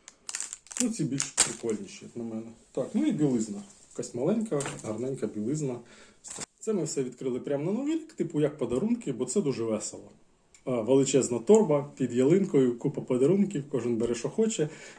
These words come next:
відкриває, підходить, забирає, не підходить, не забирає. Дуже крутий експірієнс. Що ж, а щодо того, що ви не побачили, але ми відкрили, у великому, великій палеті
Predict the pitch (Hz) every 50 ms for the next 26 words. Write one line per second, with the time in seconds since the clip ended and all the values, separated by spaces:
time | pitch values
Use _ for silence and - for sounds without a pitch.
0 | - - 127 120 - - - 160 220 240 214 180 143 - - 214 - - - 233
1 | 170 143 127 123 131 131 147 202 233 233 190 156 135 131 127 - - - - -
2 | - 123 117 123 120 113 131 131 143 196 226 233 214 196 175 156 - - - -
3 | - - - - _ _ _ _ _ - 117 180 214 196 180 185 160 160 - 120
4 | - - 135 131 - - - - - 104 104 92 87 - - - - - - -
5 | - - - - - - - - - - - - - - - - - - - -
6 | - - - - - - - - - - - - 165 135 - - - - - 139
7 | 139 147 143 - - - - 240 240 202 190 185 175 180 196 180 170 165 - -
8 | 147 135 135 139 139 123 110 - 113 107 110 139 - - - 233 226 226 220 214
9 | 214 208 208 208 202 196 196 - - - 175 175 185 185 180 175 170 - - -
10 | - - - - - _ _ _ - 165 156 156 175 185 190 180 - - 147 139
11 | 139 127 123 120 113 - - 151 135 151 160 156 156 151 139 110 - 131 139 196
12 | 233 220 220 - 120 107